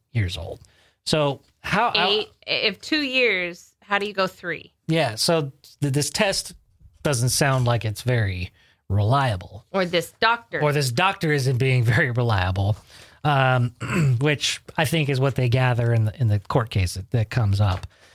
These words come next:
Speaker 1: The affidavit reveals that was Natalia herself who told police in twenty fourteen that she had been left alone when her adoptive parents moved to Canada,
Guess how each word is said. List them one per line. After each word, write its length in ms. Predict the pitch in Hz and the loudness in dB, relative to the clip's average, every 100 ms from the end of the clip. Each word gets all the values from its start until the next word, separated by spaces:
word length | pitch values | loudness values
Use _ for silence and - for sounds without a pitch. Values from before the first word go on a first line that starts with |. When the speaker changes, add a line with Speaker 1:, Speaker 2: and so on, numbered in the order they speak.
| _ - | _ 0
Speaker 1:
The 100 | 185 | 2
affidavit 500 | 196 175 175 175 156 | 2 2 2 2 2
reveals 380 | 156 151 151 | 2 4 2
that 140 | 135 135 | 2 2
was 180 | 139 127 | 2 0
Natalia 580 | 135 156 151 147 143 | 0 2 2 2 2
herself 520 | 127 135 - 175 170 165 | 2 0 0 2 2 0
who 60 | |
told 240 | 156 156 139 | -2 -2 0
police 320 | 151 147 139 | 0 0 0
in 60 | 127 | 2
twenty 180 | 143 131 | 2 2
fourteen 460 | 147 131 135 139 | 0 0 0 0
that 100 | 127 | 0
she 120 | - | 2
had 80 | 135 | 2
been 160 | 127 120 | 2 2
left 320 | 110 127 - | 2 2 0
alone 480 | 120 131 139 139 139 127 | 0 2 2 2 2 0
when 140 | 131 | 2
her 120 | 117 | 2
adoptive 500 | 117 139 139 151 135 | 2 2 2 2 -2
parents 300 | - 135 131 | -2 0 0
moved 140 | 135 123 | -2 -2
to 60 | - | 0
Canada, 500 | 147 135 131 135 | 0 2 2 0